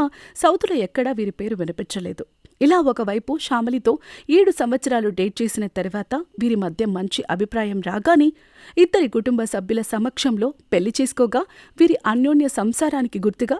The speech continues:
ఒక అమ్మాయి కూడా జన్మించింది. ఇలా అమ్మాయి పుట్టాక పూర్తిగా ఇండస్ట్రీకి ఫుల్ స్టాప్ పెట్టేసి తన దృష్టి ఫ్యామిలీ వైపు మళ్లించింది. ఇదిలా ఉంటే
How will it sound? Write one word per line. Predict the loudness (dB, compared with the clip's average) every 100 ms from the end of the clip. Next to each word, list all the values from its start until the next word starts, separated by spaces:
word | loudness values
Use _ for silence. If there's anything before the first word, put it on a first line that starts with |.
| -2
ఒక | -4 0
అమ్మాయి | 0 2 0
కూడా | 0 -4 -4
జన్మించింది. | -6 -8 -8 -8 -8 -8 -10 _ _ _ _ -2
ఇలా | 0 0 -2 -8 -20 -12 0
అమ్మాయి | 2 4 2
పుట్టాక | -2 -6 -4 -4 -4 -8 -12 _
పూర్తిగా | -2 0 0 -2
ఇండస్ట్రీకి | -2 -2 -2 -4 -6
ఫుల్ | -6 -6
స్టాప్ | -4 -6 -2
పెట్టేసి | -2 -2 -2 -2 -4
తన | -2 -2
దృష్టి | 0 -4 -4 -6 -4
ఫ్యామిలీ | 0 2 2 0
వైపు | -4 -4
మళ్లించింది. | -4 -2 -4 -8 -12 -12 -14 _ _ _ _ _ -6
ఇదిలా | -2 0 0
ఉంటే | -2 0